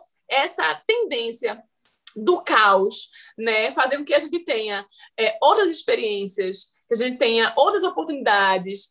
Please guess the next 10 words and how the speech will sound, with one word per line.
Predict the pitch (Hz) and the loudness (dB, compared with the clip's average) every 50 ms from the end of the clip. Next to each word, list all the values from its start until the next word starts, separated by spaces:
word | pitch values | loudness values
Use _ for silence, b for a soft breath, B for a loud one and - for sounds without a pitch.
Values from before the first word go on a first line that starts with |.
| _ _ _ _ | _ _ _ _
que | 240 | 0
a | 233 240 262 | 0 0 0
gente, | 240 254 254 254 262 254 262 269 269 277 302 277 269 262 233 - | -2 -6 -6 -6 -6 -6 -8 -10 -10 -8 -6 -4 -4 -4 -4 -2
é, | 226 220 220 220 220 220 214 214 208 214 214 208 196 196 196 190 190 185 180 - - _ _ _ _ _ _ _ _ | 0 2 2 2 4 4 4 4 2 2 2 2 4 4 4 4 4 2 0 -2 -8 _ _ _ _ _ _ _ _
crie | - 403 381 370 339 311 311 349 381 - _ _ _ _ | 4 4 4 4 2 0 -4 -6 -8 -10 _ _ _ _
ou | - 254 277 | -2 -2 0
até | 247 277 - - 262 240 233 202 - | 0 -2 -4 -4 -4 -4 -4 -2 -4
estimule | 330 339 - 403 403 339 294 311 339 403 370 370 311 262 | -4 -4 -2 -2 -4 -2 -4 -2 -2 0 0 -2 -4 -4
novas | 247 226 240 247 247 | -2 -2 -2 0 -2
habilidades, | 240 208 214 208 226 208 190 208 196 196 190 190 190 185 202 196 202 - - b | -4 -4 -6 -8 -8 -4 0 0 2 2 2 0 -2 -4 -8 -10 -12 -12 -16 b